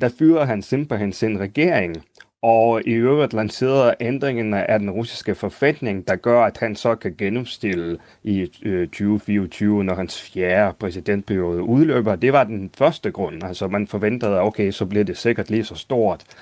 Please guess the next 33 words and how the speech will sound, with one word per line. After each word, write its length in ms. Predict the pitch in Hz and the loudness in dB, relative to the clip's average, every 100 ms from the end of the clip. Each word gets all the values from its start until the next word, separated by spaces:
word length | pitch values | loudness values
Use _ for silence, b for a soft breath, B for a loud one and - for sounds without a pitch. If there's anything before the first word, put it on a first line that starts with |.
| B - | B -2
og 100 | 107 | 2
lige 180 | 113 | 4
så 120 | 117 104 | 4 0
overraskende 840 | - 101 117 98 90 - 92 87 | 2 2 4 2 0 -4 -14 -12
i 120 | 107 | -6
år. 380 | 101 107 87 80 b b b b | 0 2 2 -4 b b b b
Og 340 | - 104 104 | 4 4 4
den 120 | 113 127 | 2 2
anden 180 | 185 | 2
grund, 260 | 147 143 113 | 2 2 2
det 80 | 110 | 2
er, 200 | 120 175 | 4 4
at 120 | - | 2
der 60 | 117 | 2
er 280 | 139 185 | 4 2
så 180 | 156 - | 0 -4
mange 340 | 113 110 139 127 | -2 0 -2 -4
politiske 580 | 98 110 120 101 107 | -2 -2 -2 -6 -6
sager 340 | 90 127 147 113 | -4 0 2 2
lige 260 | 104 107 | 0 -2
nu, 340 | 95 101 123 120 B B B | -2 0 0 -2 B B B
som, 460 | - 110 104 104 | 2 4 4 4
øh, 180 | 101 95 - | 2 2 0
Putin 380 | 120 123 131 113 | -4 -4 -4 -8
skal 240 | - 104 | -4 -4
forholde 480 | - 92 107 151 156 | -4 -4 2 2 2
sig 220 | - 90 | -2 -6
til. 380 | - 104 87 80 - | -4 -6 -4 -6 -4
Det 140 | 104 | 0
er 120 | 107 | 2
alt 260 | 104 123 143 | 4 2 0
fra 380 | - 107 98 85 B B | -2 0 0 -2 B B
Ukraine, 880 | 123 120 98 98 117 139 185 175 | -2 0 -2 -4 0 2 4 2